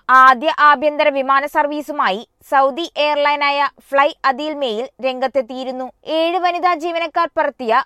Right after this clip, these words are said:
വിമാനത്തിന്റെ കോ പൈലറ്റ് സൗദിയിലെ ഏറ്റവും പ്രായം കുറഞ്ഞ വനിതാ പൈലറ്റ് ഇരുപത്തിമൂന്നുകാരിയായ യാര ജാൻ ആയിരുന്നു. പൈലറ്റ് ജോലി പ്രൊഫഷനാക്കുന്ന സൗദി വനിതകളുടെ എണ്ണവും സമീപകാലത്ത് കൂടുന്നതായാണ് കണക്ക്. വിമാനം മാത്രമല്ല,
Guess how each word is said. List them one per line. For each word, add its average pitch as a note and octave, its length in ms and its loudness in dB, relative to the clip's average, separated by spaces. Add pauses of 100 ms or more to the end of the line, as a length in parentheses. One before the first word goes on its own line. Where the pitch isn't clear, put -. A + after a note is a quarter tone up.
വിമാനത്തിന്റെ C4+ 640 -4 (100)
കോ D4 160 4 (120)
പൈലറ്റ് A#3+ 420 0
സൗദിയിലെ C#4 500 0 (100)
ഏറ്റവും D#4+ 380 -4
പ്രായം D4+ 320 0
കുറഞ്ഞ D4 280 -2
വനിതാ C4+ 360 0
പൈലറ്റ് D4 420 -2 (400)
ഇരുപത്തിമൂന്നുകാരിയായ D4+ 680 0 (240)
യാര C4 320 4 (100)
ജാൻ C4+ 220 0 (100)
ആയിരുന്നു. B3+ 500 0 (140)
പൈലറ്റ് D#4 460 4
ജോലി F4 280 -2
പ്രൊഫഷനാക്കുന്ന D#4 840 -4 (180)
സൗദി C#4+ 420 0
വനിതകളുടെ D#4 640 0
എണ്ണവും B3 420 -2 (120)
സമീപകാലത്ത് C#4 800 0 (140)
കൂടുന്നതായാണ് D4 840 2 (120)
കണക്ക്. C4 460 -2 (160)
വിമാനം D4+ 380 0 (100)
മാത്രമല്ല, D4+ 520 0